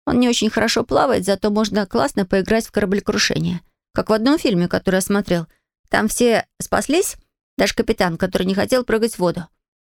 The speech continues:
Будь у меня такой костюм, как у него, я бы тоже не захотел. Я взял синюю машинку. Пусть будет авария, и машинка упадёт в воду. Я взял военный корабль,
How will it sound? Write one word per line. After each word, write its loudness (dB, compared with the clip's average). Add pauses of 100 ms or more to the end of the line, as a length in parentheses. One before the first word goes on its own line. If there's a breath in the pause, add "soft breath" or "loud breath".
Будь 0
у 4
меня 6
такой 2
костюм, 0
как 0
у 2
него, 4
я 2
бы 0
тоже 0
не 4
захотел. -2 (680)
Я 2
взял 2
синюю 2
машинку. 0 (500)
Пусть 2
будет 0
авария, 2 (240 soft breath)
и -4
машинка 2 (240 soft breath)
упадёт 0
в -6
воду. 0 (380)
Я 0
взял 2
военный 2
корабль, -2